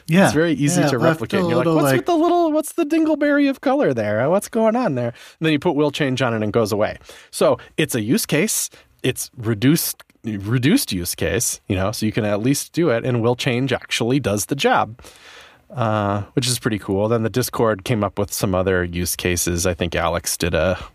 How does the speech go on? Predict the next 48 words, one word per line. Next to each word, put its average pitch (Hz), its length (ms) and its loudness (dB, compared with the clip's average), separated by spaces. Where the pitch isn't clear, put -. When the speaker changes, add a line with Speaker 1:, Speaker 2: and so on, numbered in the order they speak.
Speaker 2:
did 113 160 0
a 92 80 0
marquee-like 101 960 -2
example 101 760 0
that 98 220 0
you 107 120 0
could, 95 320 -2
you 110 140 -2
could 95 160 -2
provably 107 640 0
see 107 340 -2
how 98 200 0
it 92 100 -4
gets - 200 -4
janky 98 540 -2
at 101 140 0
the 98 120 -2
end 98 140 -2
of 92 60 -4
the 95 140 0
animation. 95 600 -2
Boom, 101 320 0
you 95 80 0
chuck 98 280 -2
will 98 200 0
change 95 400 -2
on 95 160 0
it 95 40 0
and 87 140 -2
it 90 120 -4
fixes. 101 500 -4
So - 180 0
a 180 120 -2
couple 269 380 0
of 165 100 0
examples, 165 480 0
but 180 140 -2
those 311 220 2
are 370 120 2
like, 226 300 0
you 196 100 0
know, 143 140 2
like 151 180 0
I 156 60 2
said, 190 240 -2
like 110 180 -2
dingleberry 104 580 0
examples. 90 720 -4